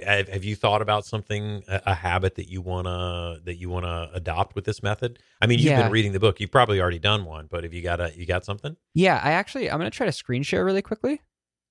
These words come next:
Speaker 1: Okay.
Speaker 2: um, because I want to show you this thing called a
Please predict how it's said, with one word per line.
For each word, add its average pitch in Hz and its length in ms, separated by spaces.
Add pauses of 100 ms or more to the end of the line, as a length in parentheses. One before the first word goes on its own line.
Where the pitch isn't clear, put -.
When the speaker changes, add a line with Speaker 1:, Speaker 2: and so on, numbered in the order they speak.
Speaker 1:
Okay. 135 300
Speaker 2:
um, 123 180 (140)
because 139 300
I 127 80
want 120 460
to 143 100
show 123 340
you 120 480 (920)
this 117 480
thing 101 280
called 98 420
a 92 500